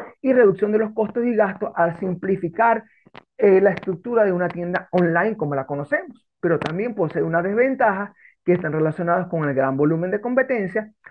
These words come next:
problemas de seguridad en la información y seguridad en los datos, y el umbral de la rentabilidad que puede llegar a ser tardío en relación a lo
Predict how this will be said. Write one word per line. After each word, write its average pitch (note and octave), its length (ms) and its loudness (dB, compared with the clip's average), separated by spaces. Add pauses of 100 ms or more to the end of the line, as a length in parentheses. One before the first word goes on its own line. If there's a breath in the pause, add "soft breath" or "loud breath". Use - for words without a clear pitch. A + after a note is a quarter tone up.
(160)
problemas F3+ 560 4
de F#3+ 120 4
seguridad E3+ 480 0
en E3+ 60 -4
la F3 40 -6
información F3+ 560 -2
y F#3 40 0
seguridad D3+ 400 0
en D3+ 80 -4
los A#3+ 120 -2
datos, C#4 500 -2 (340 soft breath)
y C4 200 2
el A3+ 140 4
umbral F#3+ 340 2
de A3 80 0
la A3 120 0
rentabilidad A#3 760 -2
que F3 100 0
puede D#3 340 2
llegar F#3 320 2
a D#3+ 120 -2
ser F3 260 -6 (260)
tardío B3+ 680 2 (260 soft breath)
en G#3 100 0
relación G#3 640 0
a F3 100 0
lo F3 260 2